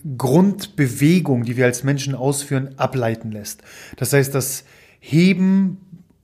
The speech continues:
oder Beugen, wenn ich jetzt eher unterkörperlastig denke, das heißt irgendwas, was sich aus einer Kniebeuge oder einem Kreuzheben,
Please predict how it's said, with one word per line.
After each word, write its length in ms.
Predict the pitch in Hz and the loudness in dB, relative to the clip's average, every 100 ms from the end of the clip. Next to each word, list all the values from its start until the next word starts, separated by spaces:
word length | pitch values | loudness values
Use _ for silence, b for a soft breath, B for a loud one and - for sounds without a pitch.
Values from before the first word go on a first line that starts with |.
| - | -2
oder 220 | 135 127 | 2 2
Beugen, 720 | 107 131 151 185 208 233 - - | 2 4 4 4 0 -2 -6 -6
wenn 120 | 135 | -4
ich 120 | 127 | -2
jetzt 260 | 135 - - | -4 -6 -2
eher 320 | 139 131 135 | 2 2 0
unterkörperlastig 1040 | 170 175 185 185 185 185 175 175 - 180 | -2 0 0 0 -2 0 0 -2 -4 -6
denke, 320 | - 175 170 185 | -2 -4 0 -2
das 160 | 139 | 0
heißt 240 | 139 - 165 | -2 -2 2
irgendwas, 480 | 165 175 160 - | 2 2 -2 -4
was 140 | - - | -6 -6
sich 160 | 135 | -4
aus 120 | 139 139 | -6 -4
einer 200 | 127 120 | -2 -4
Kniebeuge 760 | - 147 160 170 151 143 139 | -4 -4 -2 0 2 2 2
oder 220 | 143 131 | 0 -2
einem 240 | 123 123 117 | 0 -2 -2
Kreuzheben, 800 | - 143 160 - 185 180 185 | 0 0 0 -4 -2 0 0